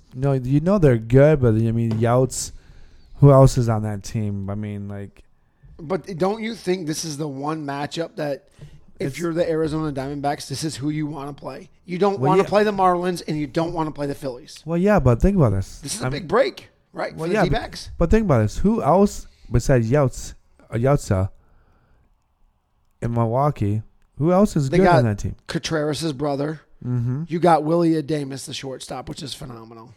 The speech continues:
Speaker 1: Okay.
Speaker 2: Um,
Speaker 1: But do they have the bats? That's the question they ask.
Speaker 2: Rudy Tele-, no, I would,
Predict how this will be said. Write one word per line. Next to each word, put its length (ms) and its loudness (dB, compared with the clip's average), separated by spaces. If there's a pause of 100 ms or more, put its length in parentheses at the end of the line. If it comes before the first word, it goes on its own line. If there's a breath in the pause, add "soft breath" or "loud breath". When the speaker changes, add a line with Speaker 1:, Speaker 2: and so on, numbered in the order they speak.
(120)
Speaker 1:
Okay. 320 2 (680)
Speaker 2:
Um, 300 -6
Speaker 1:
But 100 8
do 120 8
they 120 8
have 180 4
the 80 -6
bats? 440 -6
That's 220 -4
the 60 -8
question 420 -4
they 100 -8
ask. 480 -8
Speaker 2:
Rudy 500 -6
Tele-, 1500 -4 (120)
no, 440 -6
I 160 -4
would, 280 -10